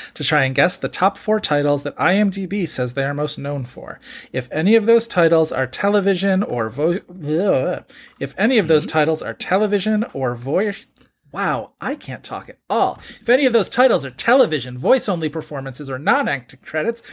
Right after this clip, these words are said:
Speaker 1: we mentioned that up front, motherfucker. After two wrong guesses, we get the remaining titles' release years as a clue. And if that's not enough, it just becomes a free-for-all of hints and me getting tongue-tied for no good reason.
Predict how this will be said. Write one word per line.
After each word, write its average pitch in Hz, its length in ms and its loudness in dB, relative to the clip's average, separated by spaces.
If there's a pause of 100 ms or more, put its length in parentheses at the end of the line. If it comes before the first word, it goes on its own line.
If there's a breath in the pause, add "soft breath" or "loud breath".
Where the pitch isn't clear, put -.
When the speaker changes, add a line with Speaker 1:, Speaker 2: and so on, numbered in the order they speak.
(120)
Speaker 1:
we 190 100 -2
mentioned 214 360 2
that 220 140 2
up 220 120 -2
front, 320 360 0
motherfucker. 185 840 -2 (280 loud breath)
After 160 280 -4
two - 280 2
wrong 233 220 4
guesses, 180 360 0
we 170 100 -2
get 160 200 -6
the 156 100 -6
remaining 175 380 -4
titles' 147 340 -6
release 151 320 -8
years 143 160 -10
as 123 140 -16
a - 100 -6
clue. 233 240 4 (300 loud breath)
And 139 100 -4
if 123 100 -4
that's 226 280 0
not 175 180 0
enough, 190 320 2
it 139 140 -10
just 196 180 -4
becomes 175 480 -6
a 127 60 -4
free-for-all 170 640 4
of - 140 -4
hints 208 360 0
and 135 240 -4
me 190 300 -2 (320)
getting 139 300 -6
tongue-tied 208 600 -6
for 123 140 -8
no 131 320 -10
good 170 160 -10
reason. - 440 -12